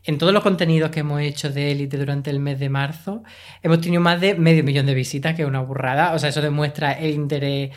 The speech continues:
de Élite, y en todo lo que hemos co-, eh, escrito sobre Élite a lo largo de, de este dos mil veinte había más de un millón de visitas, o sea que también es muchísimo.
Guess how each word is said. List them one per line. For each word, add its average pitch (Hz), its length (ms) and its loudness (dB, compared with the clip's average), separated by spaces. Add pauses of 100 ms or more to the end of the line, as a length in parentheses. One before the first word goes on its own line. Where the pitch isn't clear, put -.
(280)
de 147 400 4
Élite, 170 280 4
y 170 100 4
en 151 100 2
todo 170 120 2
lo 180 60 4
que 190 80 2
hemos 190 160 0
co-, 180 220 -2
eh, 165 600 6
escrito 165 300 0
sobre 156 320 0
Élite 151 440 0
a 147 80 2
lo 147 80 -4
largo 151 320 0
de, 147 220 -2 (320)
de 156 80 -2
este 156 100 -6
dos 156 100 0
mil 151 160 0
veinte 156 300 2
había 156 160 2
más 156 160 2
de 160 60 4
un 156 120 2
millón 151 320 2
de 151 100 0
visitas, 160 420 -2
o - 20 -2
sea 160 100 -2
que 147 60 -4
también 143 280 -2
es 143 80 -2
muchísimo. 170 800 -4